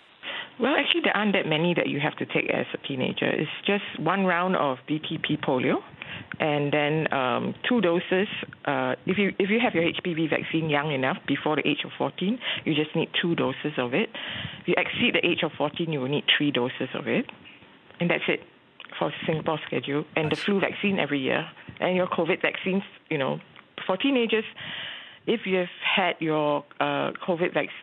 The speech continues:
Speaker 1: you know, vaccine, the boosters, and, uh, you've even caught covid, currently there's no recommendation to keep going back.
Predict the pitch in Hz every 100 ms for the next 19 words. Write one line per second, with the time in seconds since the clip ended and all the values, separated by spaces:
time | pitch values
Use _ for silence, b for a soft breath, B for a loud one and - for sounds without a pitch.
0 | - - 151 147 147 - 147 - 156 156
1 | 139 139 143 - 156 147 143 - 131 131
2 | 127 - 113 107 - 131 - - 143 147
3 | - 170 - - 147 143 151 - B B
4 | B - 175 156 175 170 151 160 156 143
5 | - 151 135 135 139 147 143 - - -
6 | 127 131 135 -